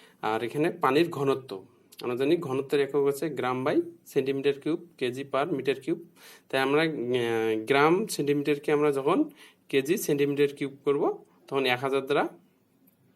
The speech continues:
ভাগ দিলে ঠিক এই এককটা পাওয়া যায়। এবং যখন আমরা এটা থেকে এটাতে এই এককে কনভার্ট করব, তখন আমরা, আহ,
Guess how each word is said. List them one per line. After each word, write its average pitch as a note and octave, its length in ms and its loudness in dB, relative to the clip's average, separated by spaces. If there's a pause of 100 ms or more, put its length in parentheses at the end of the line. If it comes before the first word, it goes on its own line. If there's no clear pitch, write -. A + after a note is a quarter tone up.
(260)
ভাগ B2 220 -4
দিলে D#3 340 -4 (600)
ঠিক D3+ 160 -2 (200)
এই C3 280 0
এককটা C3+ 280 -4
পাওয়া B2+ 260 -4
যায়। D3+ 200 2 (600)
এবং C3 500 0
যখন C3+ 220 0
আমরা C3+ 360 0 (220)
এটা C#3 220 0
থেকে D3+ 280 -2 (300)
এটাতে C#3 420 2
এই C3 560 -2
এককে C3+ 280 -2
কনভার্ট C3 400 -6
করব, D3+ 380 -4 (380)
তখন C#3 360 0
আমরা, B2 300 0
আহ, - 540 -8